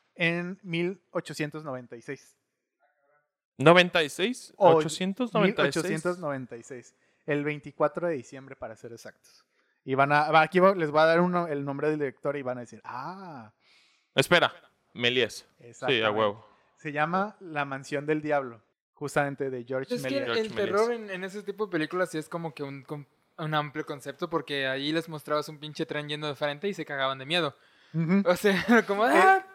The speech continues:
Speaker 3: un tren".
Speaker 1: que eso es interesante.
Speaker 3: Ajá.
Speaker 1: Yo me aventé la, una parte de la película porque quiero creer que fue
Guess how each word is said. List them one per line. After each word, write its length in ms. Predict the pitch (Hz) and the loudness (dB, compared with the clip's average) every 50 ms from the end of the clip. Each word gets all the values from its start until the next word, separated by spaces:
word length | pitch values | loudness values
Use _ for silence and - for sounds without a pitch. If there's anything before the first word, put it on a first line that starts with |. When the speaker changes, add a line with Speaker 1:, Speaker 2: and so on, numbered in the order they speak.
| - _ - | -20 _ -20
Speaker 3:
un 100 | 320 285 | -12 -8
tren". 300 | 320 302 311 311 277 - _ - _ _ | -4 -2 -2 -2 -2 -4 _ -20 _ _
Speaker 1:
que 100 | - 190 190 | -4 -2 -2
eso 140 | 196 - 254 | -2 -2 -6
es 100 | 247 - | -6 -6
interesante. 800 | 220 202 190 - 180 165 151 - - 175 185 190 - 160 135 - _ _ | -8 -8 -6 -6 -6 -6 -6 -6 -6 -8 -8 -8 -10 -14 -16 -18 _ _
Speaker 3:
Ajá. 360 | - 175 170 196 190 175 - - | -14 -4 0 0 0 0 -4 -12
Speaker 1:
Yo 160 | 196 160 175 170 151 | -8 -6 -6 -4 -2
me 220 | 165 160 160 156 | 0 0 2 4
aventé 460 | 156 156 160 151 151 - 165 165 170 | 4 4 4 2 0 0 0 0 0
la, 600 | 175 180 190 196 190 175 156 143 135 127 131 - _ - | 0 0 0 0 0 0 -2 -2 -4 -6 -8 -10 _ -10
una 200 | 160 156 165 165 | -6 -6 -6 -2
parte 260 | - 170 165 - 190 | -2 -4 -4 -4 -6
de 60 | 180 | -6
la 100 | 143 - | -6 -8
película 280 | - 135 131 151 147 - | -8 -12 -12 -12 -12 -12
porque 260 | 143 120 - - 113 | -12 -14 -16 -18 -20
quiero 240 | _ - 147 165 160 | _ -6 -6 -6 -6
creer 260 | - 131 131 127 123 | -6 -10 -12 -12 -12
que 260 | _ 123 113 - _ _ | _ -18 -18 -18 _ _
fue 440 | _ 143 135 135 135 127 120 110 | _ -10 -8 -6 -6 -8 -8 -10